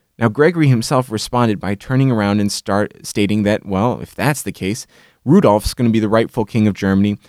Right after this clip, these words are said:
and Henry was once again excommunicated. Now, Henry responded by following through on his threat. He called a synod of bishops in Brixen, which is now in northern Italy, but then was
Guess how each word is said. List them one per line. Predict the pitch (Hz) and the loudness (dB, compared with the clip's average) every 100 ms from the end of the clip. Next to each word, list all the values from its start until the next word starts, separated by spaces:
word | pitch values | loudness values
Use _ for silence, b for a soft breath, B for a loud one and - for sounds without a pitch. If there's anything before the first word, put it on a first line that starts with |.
| b | b
and | 104 | -10
Henry | 101 131 139 | -4 0 2
was | 127 101 - | 2 -2 -2
once | 120 123 | -2 -2
again | 110 98 95 - | -2 0 -2 -4
excommunicated. | 98 - - 107 101 - 80 - _ _ _ _ _ _ _ - | -10 -8 0 2 2 -2 -12 -14 _ _ _ _ _ _ _ -6
Now, | 110 110 | -4 -4
Henry | - 156 233 156 | -2 2 4 4
responded | 113 - 98 110 104 | 2 -2 -4 -2 -2
by | 113 | -4
following | 120 117 123 131 117 | -4 -2 0 2 0
through | - 127 | -2 -2
on | 117 | 0
his | 104 | -4
threat. | - 135 - b b b | -8 -10 -12 b b b
He | - | -12
called | 131 - 160 156 143 | -10 -6 0 0 0
a | |
synod | 135 - 160 139 | -2 0 2 2
of | 117 | -2
bishops | - 117 123 - | -2 -4 -4 -6
in | 110 101 | -4 -4
Brixen, | - 131 - - 80 | 0 -2 -2 -6 -6
which | 90 | -6
is | 101 95 | -6 -4
now | 101 104 101 | -2 -2 0
in | 92 | 0
northern | 104 113 101 | 2 2 0
Italy, | 101 85 90 | 0 -2 -4
but | - 87 | -6 -8
then | - 123 120 | -2 0 2
was | 98 92 | 2 0